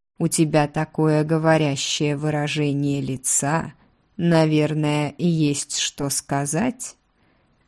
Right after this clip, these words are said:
Блин, вот у кого-то язык враг, а у меня ещё и фейс. Но делать нечего. Ко мне же обратились, значит, надо ответить.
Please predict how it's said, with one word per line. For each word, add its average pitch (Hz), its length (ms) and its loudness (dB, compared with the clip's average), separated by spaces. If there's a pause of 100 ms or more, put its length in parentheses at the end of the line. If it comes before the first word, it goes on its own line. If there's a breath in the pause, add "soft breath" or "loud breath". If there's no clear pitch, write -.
(140)
Блин, 151 680 2
вот 202 340 2
у 226 60 4
кого-то 220 480 4
язык 185 580 4
враг, 151 500 -4 (120)
а 180 120 4
у 175 80 4
меня 165 380 2
ещё 196 480 0
и 190 180 -2
фейс. - 720 -6 (500)
Но 202 560 4
делать 202 580 2
нечего. 160 720 -2 (500 loud breath)
Ко 196 120 6
мне 175 260 6
же 151 260 0
обратились, 196 880 0 (220)
значит, 196 640 2
надо 170 400 4
ответить. 151 680 -4